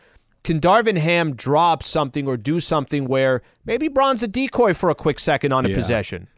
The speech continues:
Speaker 2: I have a much bigger problem with his turnovers than I do with his bad shots. The, the bad shots, I can, I don't love it, but it is what it is.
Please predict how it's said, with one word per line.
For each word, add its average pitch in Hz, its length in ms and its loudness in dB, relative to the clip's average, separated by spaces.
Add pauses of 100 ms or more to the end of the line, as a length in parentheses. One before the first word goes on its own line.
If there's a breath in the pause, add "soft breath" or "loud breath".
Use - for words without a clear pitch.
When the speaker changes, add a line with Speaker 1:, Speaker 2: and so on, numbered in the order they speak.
(140)
Speaker 2:
I 139 120 2
have 139 200 0
a 113 60 -2
much 123 360 -4
bigger 123 200 -4
problem 117 400 -4
with 104 160 -8
his 101 180 -8
turnovers 120 680 -8
than 104 180 -10
I 104 80 -10
do 107 220 -6
with 98 160 -8
his 98 200 -12 (140)
bad 90 260 -10
shots. - 440 -14 (600)
The, 123 200 -6
the 123 160 -8
bad 151 280 -2
shots, 135 380 -6
I 120 100 -6
can, 110 300 -12 (260)
I 127 140 -10
don't 117 160 -10
love 123 240 -6
it, 127 120 -10
but 107 100 -12
it 110 260 -12
is 120 180 -6
what 113 200 -8
it 101 80 -8
is. 123 320 -8